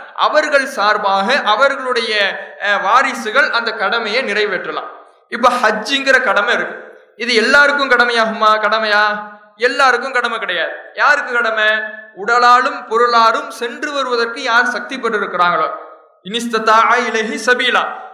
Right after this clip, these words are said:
உடலாலும் பொருளாலும் சென்று வர யாரெல்லாம் அந்த ஹஜ்ஜுக்கு சென்று வர சக்தி பெற்றிருக்கிறாங்களோ,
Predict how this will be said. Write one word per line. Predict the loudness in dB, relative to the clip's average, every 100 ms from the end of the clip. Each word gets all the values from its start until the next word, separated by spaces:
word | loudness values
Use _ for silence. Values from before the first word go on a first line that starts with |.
| -4
உடலாலும் | 2 4 6 4 2 0
பொருளாலும் | 0 2 4 2 0
சென்று | -6 -8 -6 -4
வர | 0 2
யாரெல்லாம் | 2 4 4 2 0 -2
அந்த | 0 -2 -2
ஹஜ்ஜுக்கு | -6 -8 -10 -10
சென்று | -8 -6 -4
வர | -4
சக்தி | -4 -8 -8
பெற்றிருக்கிறாங்களோ, | -8 -8 -8 -4 0 2 4 4